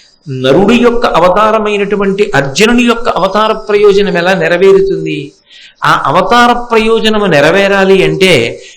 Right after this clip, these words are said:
దుర్యోధనుడు కురుక్షేత్ర సంగ్రామానికి రావడంలో పూనికని పొంది తీరాలి. అలా పూనికని పొందాలి అంటే, ఆయనకి ఒక గొప్ప నమ్మకస్తుడైనటువంటి స్నేహితుడు,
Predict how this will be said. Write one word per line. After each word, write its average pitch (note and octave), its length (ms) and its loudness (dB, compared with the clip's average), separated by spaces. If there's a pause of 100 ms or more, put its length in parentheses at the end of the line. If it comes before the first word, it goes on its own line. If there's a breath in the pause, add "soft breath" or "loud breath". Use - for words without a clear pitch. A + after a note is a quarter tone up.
(340 loud breath)
దుర్యోధనుడు F#3+ 760 2
కురుక్షేత్ర A3 800 0
సంగ్రామానికి F#3+ 840 -2
రావడంలో F3 920 0
పూనికని G#3 460 0
పొంది E3+ 480 -4
తీరాలి. D3 380 0 (880 loud breath)
అలా F3+ 400 2
పూనికని A#3 360 0
పొందాలి G#3 680 0
అంటే, E3 560 0 (380 loud breath)
ఆయనకి F3+ 960 0 (340)
ఒక D3+ 460 -2
గొప్ప - 540 -2
నమ్మకస్తుడైనటువంటి G3+ 1600 0
స్నేహితుడు, C#3+ 800 0